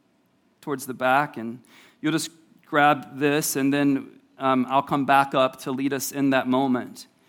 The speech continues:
But when I think about the one who had all power offering his life for us, I am still stunned by that, and I think we should never get over it. If you go through the Gospels and study the power dynamics, there's one that just,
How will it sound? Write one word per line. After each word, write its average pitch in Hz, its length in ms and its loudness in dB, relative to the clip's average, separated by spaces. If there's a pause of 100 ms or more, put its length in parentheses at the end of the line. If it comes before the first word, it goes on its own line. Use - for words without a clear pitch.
(920)
But 165 100 -10
when 170 100 4
I 160 40 4
think 190 180 4
about 190 180 8
the 180 60 2
one 165 220 6
who 165 100 4
had 147 160 6
all 147 240 6
power 156 580 2
offering 151 460 0
his 135 220 -6
life 139 280 2
for 123 200 -4
us, 135 360 2
I 139 140 0
am 135 200 0
still 147 340 -6
stunned 139 460 -2
by 127 140 -2
that, 127 240 0
and 127 100 -4
I 131 60 -2
think 143 200 -8
we 143 80 -6
should 147 160 -10
never 139 180 -2
get 135 120 -4
over 117 260 -8
it. - 100 -20 (2500)
If 127 100 -16
you 151 80 4
go 156 180 6
through 151 440 2
the 135 80 -2
Gospels 147 480 4
and 131 100 0
study 143 300 0
the 127 80 -6
power 156 400 4
dynamics, 131 640 0
there's 139 300 -4
one 147 360 2
that 120 200 -6
just, - 520 -6